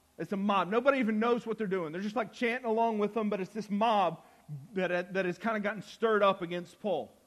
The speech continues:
Some of the crowd prompted Alexander, whom the Jews had put forward. And Alexander, motioning with his hand, wanted to make a defense to the crowd. But when they recognized that he was a Jew, for about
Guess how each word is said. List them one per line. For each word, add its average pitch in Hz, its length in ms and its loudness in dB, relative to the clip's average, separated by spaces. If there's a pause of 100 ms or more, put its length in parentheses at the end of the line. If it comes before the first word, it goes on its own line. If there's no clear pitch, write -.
(640)
Some 220 140 -2
of 226 80 -2
the 233 60 -2
crowd 226 320 2
prompted 226 360 2
Alexander, 208 720 -2 (220)
whom 202 160 -2
the 202 80 -2
Jews 214 400 -2
had 208 180 -4
put 214 180 -4
forward. 165 480 0
And 151 120 -8
Alexander, 208 720 -2 (180)
motioning 247 520 0
with 220 120 -2
his 190 160 -2
hand, 170 360 -6 (200)
wanted 220 440 0
to 247 60 -4
make 208 200 -4
a 214 60 -2
defense 208 440 -6
to 196 80 -6
the 180 80 -4
crowd. 175 420 -6 (380)
But 175 80 -2
when 202 140 0
they 208 100 2
recognized 202 640 0
that 175 100 -6
he 190 180 -2
was 190 180 -4
a 160 60 -6
Jew, 165 340 -6
for 165 140 -8
about 160 280 -4